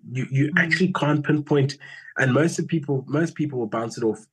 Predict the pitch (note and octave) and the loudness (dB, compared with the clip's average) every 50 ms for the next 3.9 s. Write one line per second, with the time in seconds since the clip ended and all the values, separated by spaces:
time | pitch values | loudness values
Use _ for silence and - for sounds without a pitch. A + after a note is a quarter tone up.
0 | _ - A#2 A2 A2 G#2+ - - B2+ A#2+ A#2 A#2 A2+ A2 G#2+ G#2+ G#2+ G#2+ G#2 G2+ | _ -4 -2 -2 -2 -2 -2 -2 -2 0 0 2 2 2 2 2 0 0 0 0
1 | G2+ G2 F#2+ F#2+ F#2+ - - - G2+ G#2 G2+ G2+ B2 B2+ A2 A2 G#2 - - - | 0 0 -2 -4 -6 -10 -14 -12 -10 -8 -4 -2 0 2 2 2 2 0 -2 -4
2 | - A2 A2 - - A2+ - - - A2 G#2+ G2+ - - - - - - F#3 E3+ | -4 -4 -4 -2 -2 -2 -2 -2 0 0 2 2 2 0 -2 -2 -4 -4 -6 -8
3 | - _ - - - - F#3 F#3 F3 D#3 D3 D3 D#3 E3+ E3+ D#3+ D3+ | -8 _ -20 -16 -10 -6 -2 -2 0 0 0 -2 0 0 0 0 0